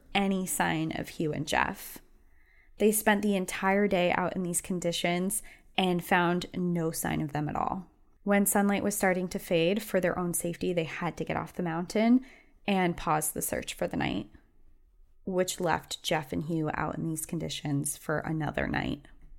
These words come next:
The following day, the team headed out. They spread out into separate search teams. So they separated into two people each and searched different areas of the gully around Huntington Ravine 'cause they knew that they were somewhere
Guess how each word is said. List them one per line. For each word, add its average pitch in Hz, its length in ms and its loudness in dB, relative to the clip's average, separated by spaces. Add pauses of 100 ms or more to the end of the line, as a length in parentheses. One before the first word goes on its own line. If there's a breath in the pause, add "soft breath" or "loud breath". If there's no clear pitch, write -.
(240 soft breath)
The 240 120 6
following 233 560 6
day, 247 200 8
the 220 100 2
team 196 320 -2
headed 190 300 0
out. 180 420 4
They 196 200 6
spread 196 340 2
out 180 180 6
into 190 180 -4
separate - 380 0
search - 420 -2
teams. - 520 -4
So - 180 0
they 185 140 0
separated 180 680 0
into 180 280 -4
two 262 420 4
people 226 320 2
each 233 360 2
and 202 200 0
searched 196 400 0
different 196 340 2
areas 180 380 0
of 180 120 -4
the 190 80 -2
gully 170 540 0
around 170 460 0
Huntington 165 500 -4
Ravine 156 480 -2
'cause 202 240 -2
they 196 160 2
knew 208 180 4
that 208 180 2
they 202 100 0
were 170 140 2
somewhere 185 680 6